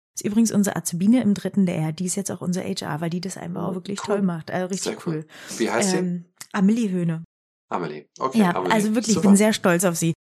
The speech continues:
Speaker 1: Und, äh, die nehme ich auch mit zu Fortbildungen. Und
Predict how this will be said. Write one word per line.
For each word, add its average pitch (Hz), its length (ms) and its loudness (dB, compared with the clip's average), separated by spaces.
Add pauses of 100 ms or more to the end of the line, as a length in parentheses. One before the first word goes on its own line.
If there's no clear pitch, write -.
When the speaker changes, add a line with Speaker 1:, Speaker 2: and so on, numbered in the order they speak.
(120)
Speaker 1:
Und, 214 380 8
äh, - 60 0
die 196 340 2
nehme 226 200 6
ich 214 100 0
auch 190 80 2
mit 202 160 4
zu 190 100 -4
Fortbildungen. 220 800 4
Und 208 260 4